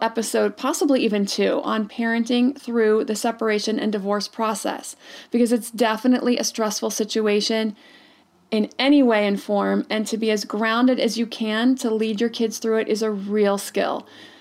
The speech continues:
With all the stress of the pandemic, separation and divorce is on the rise and will probably continue to be so for the foreseeable future. So this is a really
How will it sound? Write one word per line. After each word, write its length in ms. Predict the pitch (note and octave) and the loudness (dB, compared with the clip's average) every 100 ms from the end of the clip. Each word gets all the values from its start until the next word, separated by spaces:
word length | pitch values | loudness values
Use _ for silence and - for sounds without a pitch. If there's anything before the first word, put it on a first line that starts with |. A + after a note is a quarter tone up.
| - - | -20 -4
With 180 | A3 A3 - | -2 0 0
all 180 | A#3 | 2
the 100 | C4+ | 4
stress 360 | D4 - C#4 C4+ | 2 2 0 2
of 80 | A#3 | -2
the 80 | G#3 | 0
pandemic, 720 | A#3 A3+ B3+ C4 B3+ B3 - | 0 2 4 4 4 2 -4
separation 720 | - - A3 B3+ A#3 A#3 B3 A#3 | -4 -2 0 2 2 2 0 0
and 180 | G#3+ A#3+ | 2 2
divorce 460 | A#3 A3+ A3+ - | 2 2 0 -2
is 320 | - A3 G#3+ - | 2 2 2 0
on 200 | G#3+ G#3 | -2 0
the 100 | G3+ | 0
rise 500 | G#3 G#3 A3+ C4 B3+ | 0 2 2 2 0
and 140 | A3+ | -2
will 100 | G3+ | -4
probably 460 | G3 G#3+ G#3 A3 A#3+ | -4 -2 0 0 2
continue 600 | C4 B3+ - A#3+ A3 A3 | 4 2 2 0 0 -2
to 140 | A3 | -4
be 300 | G3+ A3 A3+ | -4 -2 0
so 380 | A#3 A3+ G3+ G3 | 0 2 2 2
for 120 | G3 | -2
the 120 | G#3 | -6
foreseeable 640 | G3+ A3 G#3 - G#3+ G3 G3 | -6 -6 -6 -2 -2 0 -2
future. 400 | - G#3+ G3+ G3+ | -2 -4 -4 -6
So 180 | - G#3 | -4 -2
this 240 | G#3 G#3 | 0 -2
is 120 | G#3+ | -4
a 60 | A3 | -4
really 340 | G#3+ G#3 G#3 | 0 2 0